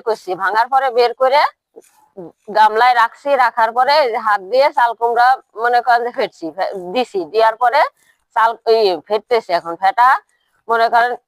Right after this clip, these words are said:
দেখতে হবে যে ফেটা হয়েছে কিনা, অনেক সময় করে ফেটতে ফেটতে দেখতে হবে সাদা হয়েছে, পানির ভিতর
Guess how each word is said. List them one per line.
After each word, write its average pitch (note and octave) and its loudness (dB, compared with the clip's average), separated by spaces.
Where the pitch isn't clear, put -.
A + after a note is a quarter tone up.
দেখতে B3+ -2
হবে A3+ 2
যে B3 4
ফেটা A#3+ 2
হয়েছে A#3 0
কিনা, E3 -6
অনেক A3 -4
সময় B3+ 0
করে B3+ 2
ফেটতে A#3 -6
ফেটতে B3+ -4
দেখতে - -4
হবে B3+ 2
সাদা F#3+ 0
হয়েছে, A3 -2
পানির G#3+ -2
ভিতর A#3+ 0